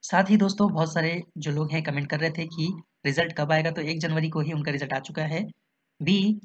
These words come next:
first और second semester backlog वाले अप्रैल मई दो हज़ार इक्कीस का, और diploma fifth और semester, seventh semester backlog अप्रैल मई दो हज़ार इक्कीस का result भी declare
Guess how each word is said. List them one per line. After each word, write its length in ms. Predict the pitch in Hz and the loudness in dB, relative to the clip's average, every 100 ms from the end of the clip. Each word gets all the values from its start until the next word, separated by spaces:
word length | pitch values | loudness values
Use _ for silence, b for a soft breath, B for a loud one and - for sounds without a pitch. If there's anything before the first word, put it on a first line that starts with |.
| - | -2
first 220 | 151 151 | -2 0
और 80 | 143 | -4
second 300 | 156 156 175 | -2 -4 -2
semester 300 | 175 170 175 | -4 -4 -4
backlog 360 | 143 131 139 135 | -4 -4 -6 -6
वाले 160 | 135 214 B _ - | -4 -6 B _ -6
अप्रैल 220 | 147 160 | -4 -2
मई 100 | 160 | -2
दो 80 | 139 | -4
हज़ार 140 | 131 | -6
इक्कीस 240 | - 127 | -6 -8
का, 120 | - - _ _ _ _ _ _ _ _ - | -8 -16 _ _ _ _ _ _ _ _ -2
और 100 | 147 | 0
diploma 360 | 151 190 202 | 2 2 4
fifth 280 | 208 202 - | 2 0 0
और 80 | 165 | 0
semester, 520 | 165 156 160 180 190 - | 0 -2 2 2 2 0
seventh 300 | - 156 185 | 0 2 2
semester 340 | 190 185 180 | 2 2 0
backlog 380 | 156 131 143 151 | 0 0 2 0
अप्रैल 220 | 143 139 | 0 -2
मई 100 | 143 | -2
दो 80 | 139 | -2
हज़ार 140 | 131 131 | -2 -2
इक्कीस 220 | - 202 | -2 0
का 160 | 190 185 | 4 4
result 360 | 143 139 135 | 2 -2 -4
भी 200 | 151 - | -4 -4
declare 400 | 151 147 135 170 | -2 -2 -2 -2